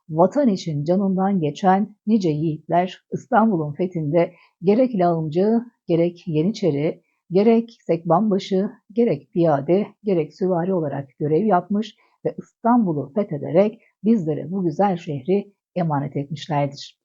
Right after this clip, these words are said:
Hasılı Satılmış Ağa tarihte yoksa da nice satılmışlar İstanbul uğruna kendilerini feda etmişlerdir diyebiliriz. Gelelim lağımcıların İstanbul'u fethi sırasında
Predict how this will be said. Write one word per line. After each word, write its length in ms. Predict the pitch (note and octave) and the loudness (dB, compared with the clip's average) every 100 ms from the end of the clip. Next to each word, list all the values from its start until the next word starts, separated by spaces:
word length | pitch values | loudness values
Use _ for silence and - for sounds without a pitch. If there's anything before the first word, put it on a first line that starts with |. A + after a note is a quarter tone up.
| _ | _
Hasılı 560 | - F3+ A3+ A3+ E3 - _ _ _ - | 2 4 4 0 -4 -4 _ _ _ -4
Satılmış 500 | F#3 G3 G3 A#3+ G#3 | -2 0 0 0 0
Ağa 220 | D#3 C#3+ | 0 0
tarihte 500 | F3+ D#3+ D#3+ B2+ C#3 | -2 -2 -2 -4 -2
yoksa 420 | E3 - - C3 | -2 -2 -8 -2
da 280 | E3 G#3 G#3 _ _ - | 0 0 -4 _ _ -2
nice 240 | E3+ F#3 | 0 2
satılmışlar 1040 | E3 D#3 - D3 D3+ - F#3+ G3+ - - _ _ _ _ _ _ | 0 -4 -6 -6 -6 -6 -2 -2 -6 -14 _ _ _ _ _ _
İstanbul 540 | - _ G3+ F3+ D3 C#3 | -20 _ -2 0 -2 -2
uğruna 640 | E3+ D3+ D3+ F3 G#3 - - | 0 0 0 -2 -4 -8 -10
kendilerini 720 | D#3 D#3 D3+ C#3 D#3+ G3 - | -6 -6 -6 -6 -2 -2 -2
feda 280 | D#3+ D3+ E3 | -4 -2 -2
etmişlerdir 680 | C#3+ C#3 - D3 D3 D3 B3 A3 | -4 -8 -10 -6 -4 -4 -6 -2
diyebiliriz. 640 | D#3+ D3 C#3 C3+ D3 _ _ - _ _ F#3+ | -2 0 -4 -6 -10 _ _ -20 _ _ 2
Gelelim 480 | G3 C4 D4 D4 | 4 4 2 2
lağımcıların 720 | C4 B3 A#3 A#3 G3 A3 D#4 - _ _ G3 | 2 4 4 2 0 0 -2 -6 _ _ -10
İstanbul'u 680 | - B3 C#4 C#4 E3 D3+ - | -6 -2 0 2 0 -4 -2
fethi 200 | F#3 - | -4 -4
sırasında 840 | - D#3+ C#3+ C#3+ D3 A#3+ D#4+ | -6 -6 -4 -6 -4 -4 -6